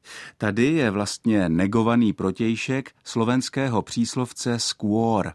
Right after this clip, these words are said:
které významově odpovídá našemu příslovci dřív. A tentýž kořen, jako je ve slovenském příslovci skôr,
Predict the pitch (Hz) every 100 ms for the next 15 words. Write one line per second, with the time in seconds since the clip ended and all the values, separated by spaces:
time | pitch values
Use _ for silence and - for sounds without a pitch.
0 | _ _ - - 139 160 170 127 123 113
1 | 127 131 127 139 143 107 - 113 104 104
2 | 104 104 101 92 - 101 90 - 95 87
3 | 98 85 - 95 87 - 92 85 80 87
4 | 87 78 - - _ - - - 107 85
5 | - 123 139 139 - - 95 101 120 180
6 | 170 98 - 92 85 78 85 - 98 95
7 | 95 - 98 95 92 - 92 82 98 92
8 | - 98 - - 85 82 82 117